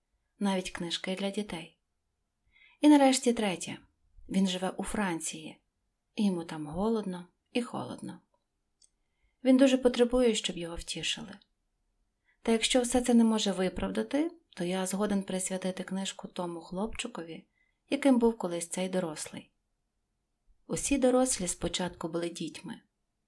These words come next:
тільки мало хто з них про це пам'ятає. Отже, я виправляю присвяту.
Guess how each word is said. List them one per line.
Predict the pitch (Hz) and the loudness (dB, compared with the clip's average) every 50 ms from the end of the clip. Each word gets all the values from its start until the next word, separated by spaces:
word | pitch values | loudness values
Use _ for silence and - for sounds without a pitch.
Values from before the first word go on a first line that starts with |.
| _ _ _ _ _ - - | _ _ _ _ _ -14 -8
тільки | - 196 - - - 208 | -8 -8 -6 -4 -2 0
мало | 226 254 262 247 240 | 2 2 2 0 -2
хто | 240 - - 262 254 | -4 -2 -2 0 0
з | 247 214 | 0 -2
них | 180 - | -4 -4
про | - - 147 | -4 -6 -6
це | 147 - 156 147 | -4 -4 -6 -6
пам'ятає. | 147 - 156 165 170 180 180 - - 147 139 - - - - _ _ _ _ _ _ _ _ _ _ _ _ _ _ _ _ _ _ _ _ | -6 -6 -8 -6 -6 -8 -8 -8 -8 -8 -8 -10 -12 -14 -20 _ _ _ _ _ _ _ _ _ _ _ _ _ _ _ _ _ _ _ _
Отже, | - 175 180 196 214 - - 262 262 269 269 269 - - | 0 2 2 2 0 0 0 0 0 0 0 -4 -4 4
я | - 302 | 4 8
виправляю | 294 294 285 - 262 233 190 175 170 175 180 185 | 8 8 6 6 2 2 2 0 -2 -2 -4 -4
присвяту. | - - 180 180 - - - 151 - - _ - - | -4 -4 -6 -6 -6 -8 -10 -12 -12 -12 _ -18 -20